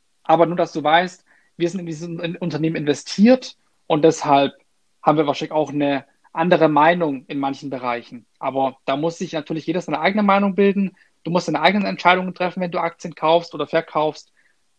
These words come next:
Und somit würde ich jetzt auch direkt mit dem Gaming-Segment von M G I anfangen, also das ist vor allem das B two, der B two C-Bereich, also Business to Customer. Und hier umfasst quasi das Portfolio von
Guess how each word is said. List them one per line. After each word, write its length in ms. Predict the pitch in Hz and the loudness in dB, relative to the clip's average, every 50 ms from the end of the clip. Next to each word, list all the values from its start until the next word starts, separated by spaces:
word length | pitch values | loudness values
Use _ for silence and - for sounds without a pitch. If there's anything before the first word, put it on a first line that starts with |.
| _ _ | _ _
Und 160 | 180 170 156 | -6 -6 -4
somit 240 | - 175 170 165 143 | -2 0 0 0 -2
würde 100 | 151 139 | -4 -8
ich 100 | 165 - | -10 -8
jetzt 80 | - | -8
auch 100 | 151 139 | -8 -8
direkt 440 | - - 160 151 180 185 - - - _ _ _ _ _ - | -6 -4 -2 -2 -2 -2 -4 -12 -20 _ _ _ _ _ -4
mit 180 | 156 151 - | -4 -2 0
dem 320 | 165 151 147 139 131 - - | 0 0 0 0 -2 -4 -2
Gaming-Segment 1200 | 151 151 180 202 208 214 202 185 - _ _ _ _ - - 185 185 - 185 190 208 220 208 - | 0 2 2 4 2 2 0 -2 -6 _ _ _ _ -4 -2 -2 -2 -2 -2 0 0 0 -2 -4
von 480 | - - 156 156 156 156 156 151 - _ _ _ _ _ - | -2 0 0 0 0 -2 -6 -8 -12 _ _ _ _ _ -2
M 180 | 175 180 190 | -2 0 0
G 220 | 190 - - 190 - | -2 -2 -4 -2 -2
I 260 | - 156 170 190 190 | 0 0 0 0 -2
anfangen, 480 | 190 180 185 185 - - 170 175 147 147 | -4 -6 -8 -6 -4 -2 -2 -2 -2 -4
also 340 | 143 139 151 139 135 131 - _ _ _ | -4 -2 -2 -2 -2 -2 -6 _ _ _
das 120 | - 147 160 | -10 -8 -8
ist 120 | 165 - | -8 -6
vor 120 | - 156 156 | -4 -2 0
allem 160 | 160 170 156 | 0 0 -2
das 160 | 156 143 - | -4 -6 -6
B 160 | - 185 170 | -6 -6 -6
two, 200 | - - 170 165 | -4 -2 -2 -2
der 300 | 160 - 147 147 143 143 | 2 4 6 6 6 6
B 160 | - - 170 | 4 0 -4
two 140 | - - 139 | -4 -4 -6
C-Bereich, 540 | 135 - 202 202 208 214 190 185 180 170 - | -2 0 2 4 4 4 4 4 2 0 0
also 200 | 147 131 139 131 | -2 -4 -4 -2
Business 320 | - 185 175 - 175 151 | 0 0 0 0 -2 -6
to 100 | - - | -8 -10
Customer. 600 | - - 185 202 - - - 220 208 208 214 220 - _ _ _ _ _ _ _ _ _ _ | -4 0 0 0 0 0 0 2 2 2 2 0 -4 _ _ _ _ _ _ _ _ _ _
Und 180 | - 170 165 - | -4 -2 -2 -2
hier 480 | - 190 185 196 190 190 185 185 - | 0 4 6 8 8 8 6 4 0
umfasst 600 | - 175 147 - 156 170 170 - - - - - | -4 -4 2 4 4 4 4 2 -6 -18 -20 -4
quasi 320 | - - 143 151 147 160 151 | 2 4 4 4 4 2 -4
das 140 | - - - | -10 -10 -8
Portfolio 800 | - 143 135 - - 151 160 165 165 160 160 156 151 151 147 - _ _ _ _ | -6 -6 -6 -4 -2 -2 -2 0 0 0 0 0 0 -2 -4 -6 _ _ _ _
von 420 | _ - 143 131 127 127 123 120 | _ -2 -2 0 0 -2 -4 -6